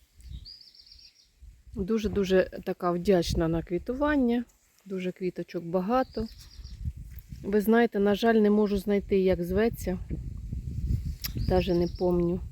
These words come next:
Треба шукати по зошитам. От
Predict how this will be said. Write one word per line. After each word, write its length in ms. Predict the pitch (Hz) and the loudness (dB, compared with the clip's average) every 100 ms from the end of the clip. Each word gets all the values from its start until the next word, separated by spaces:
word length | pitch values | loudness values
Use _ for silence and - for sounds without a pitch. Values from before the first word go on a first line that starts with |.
| - - - - - - - | -6 -4 -4 -2 -2 -4 -2
Треба 320 | 190 175 180 | 0 2 2
шукати 680 | - 190 - 190 185 180 - - - - - - | 0 0 2 0 2 0 0 -4 -10 -12 -12 -8
по 100 | 190 | -4
зошитам. 720 | 190 240 254 254 - 202 208 - - - - - - - - - - - - - - - - - - - - - - - - | 0 2 2 -2 0 0 0 -4 -12 -12 -10 -10 -12 -10 -8 -4 0 0 -2 -4 -4 -4 -6 -8 -4 -4 -4 -6 -6 -4 -2
От 160 | 196 | -2